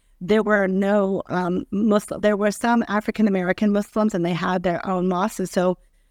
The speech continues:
at that point, my father started a mosque with, um, a sh-, with, uh, uh,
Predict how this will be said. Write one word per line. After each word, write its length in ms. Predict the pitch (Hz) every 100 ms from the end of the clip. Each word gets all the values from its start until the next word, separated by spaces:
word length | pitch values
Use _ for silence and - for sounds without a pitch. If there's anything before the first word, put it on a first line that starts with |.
| _
at 140 | - -
that 200 | 202 -
point, 560 | - 202 196 190 - - -
my 420 | 185 190 185 180
father 320 | - 185 185
started 380 | 170 180 175 170
a 60 | 175
mosque 340 | 175 170 -
with, 240 | 175 170 -
um, 280 | 170 175 170 -
a 100 | 185
sh-, 180 | - - -
with, 380 | 175 180 165
uh, 260 | 147 165 - -
uh, 160 | 185